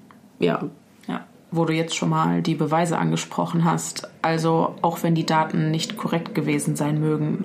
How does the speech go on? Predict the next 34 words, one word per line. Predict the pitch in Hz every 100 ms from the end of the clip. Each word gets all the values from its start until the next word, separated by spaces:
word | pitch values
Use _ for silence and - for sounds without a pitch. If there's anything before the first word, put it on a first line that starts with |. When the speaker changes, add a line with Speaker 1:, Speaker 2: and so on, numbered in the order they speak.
| -
Speaker 1:
der | 175
Bus | 165 185 185 -
fuhr | - 160
am | 151 160
zehnten | - 170 170 170 160
ersten | 165 156 - 143
zweitausenddreizehn | - 147 147 151 151 - 143 143 - 160 165
um | 160
zwölf | - 160 156 165
Uhr |
dreißig | 165 139 160 143 143
los. | 139 147 - - - - - - -
Und | 175
wie | 175 165
wir | 165
auf |
den | - 156
Aufnahmen | 156 165 175 160 160
der | 151
Überwachungskameras | 151 160 165 151 - 156 151 143 147 170 -
aus | 160 -
der | 160
Turnhalle | - 180 175 156 151
sehen | 147 147 151
konnten, | - 139 - 151 165 165
war | 147
Kendrick | - 151 147 143
zu | -
diesem | 151 160 160
Zeitpunkt | - 147 - 147 147 151 - -
definitiv | 160 165 151 143 - 143 -
noch | 143
am | -
Leben. | 143 143 139 -